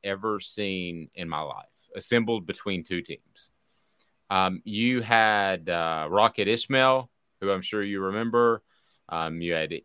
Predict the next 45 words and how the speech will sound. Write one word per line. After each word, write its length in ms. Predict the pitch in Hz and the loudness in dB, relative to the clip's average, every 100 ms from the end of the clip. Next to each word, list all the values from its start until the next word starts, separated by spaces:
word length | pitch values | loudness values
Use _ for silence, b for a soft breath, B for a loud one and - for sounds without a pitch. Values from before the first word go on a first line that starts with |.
| _ | _
him. 640 | 90 98 120 123 127 127 120 | -16 -2 0 2 0 -4 -6
Uh, 220 | 87 87 | -4 -4
you 340 | 87 90 90 | -4 -6 -6
had, 800 | 82 90 92 90 87 85 80 71 - | -6 0 0 0 -2 -4 -6 -12 -10
um, 540 | 85 82 78 73 69 _ | -8 -8 -10 -14 -20 _
Tennessee 520 | - 123 98 - 110 | -4 -2 -4 -4 -6
was 160 | 92 78 | -4 -2
absolutely 520 | 90 92 - 82 67 | 0 0 -4 -8 -8
loaded 480 | 71 92 98 98 80 | -2 0 0 -4 -6
with 160 | 80 - | -10 -6
the 80 | |
Alvin 340 | 76 85 92 82 | -2 -2 -2 -4
Harpers 500 | 76 92 - 92 82 | -4 -4 -4 -10 -10
of 60 | |
the 80 | 90 | -10
world, 440 | 82 90 90 87 82 | -4 0 0 0 -4
and 120 | 80 | -10
just 160 | 82 - | -14 -4
on 280 | 113 117 104 | 2 2 2
and 100 | 92 | -2
on 160 | 90 | -2
and 80 | 80 | -2
on. 180 | 87 85 | -4 -4
You 140 | 98 | 0
go 100 | 113 | 0
back 300 | 92 98 92 | 4 2 2
and 180 | 82 78 | -6 -6
look 220 | 92 104 | -4 -4
at 120 | 85 | -6
that 280 | - 90 - | -2 -2 -2
game, 380 | 85 87 87 82 | -6 -4 -4 -6
and 100 | 73 - b b b b - | -10 -14 b b b b 0
the 80 | 95 | 2
amount 340 | 90 113 107 | 6 6 6
of 40 | - _ | 0 _
players 460 | 98 101 98 90 - | 2 2 2 -2 -4
that 160 | 80 | -6
went 160 | 95 92 | -4 -4
on 160 | 90 | -4
to 60 | 76 | -8
play 240 | _ 92 | _ -4
in 60 | 80 | -4
the 60 | 73 | -8
pros 480 | _ 87 85 78 76 | _ -2 -2 -4 -12
was 300 | 76 71 | -18 -18